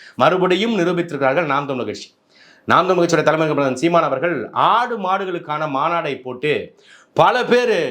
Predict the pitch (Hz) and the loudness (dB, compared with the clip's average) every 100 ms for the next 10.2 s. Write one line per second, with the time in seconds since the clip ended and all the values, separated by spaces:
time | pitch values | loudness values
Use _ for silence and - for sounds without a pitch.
0 | 104 101 170 233 254 233 185 156 147 254 | -6 -2 0 2 0 -2 -2 -6 -2 -2
1 | 262 233 170 143 131 170 170 190 156 110 | 0 -2 0 -2 0 -2 -2 -4 -4 -4
2 | 107 127 147 139 113 117 196 - _ _ | -4 0 0 -2 -6 -6 -6 -10 _ _
3 | - - - - 170 156 135 151 214 233 | -20 -20 -10 2 2 2 2 4 4 2
4 | 202 180 220 175 202 208 185 147 180 170 | 2 2 2 2 -2 -2 -4 -4 0 0
5 | 131 131 196 175 147 156 165 127 120 123 | 0 -2 -4 -4 -6 -2 0 0 0 2
6 | 151 170 139 135 120 113 139 131 104 104 | 2 0 -4 -6 -6 -2 0 -2 -4 -12
7 | 101 104 139 208 233 220 202 143 165 233 | -16 -2 2 2 0 0 0 0 -4 -4
8 | 233 135 139 127 139 160 156 123 117 139 | -6 -4 -2 -2 -2 0 -2 -2 -4 -2
9 | 135 113 - 160 139 147 127 110 127 143 | -2 0 0 0 0 -2 -2 -4 -2 -2
10 | 123 | -2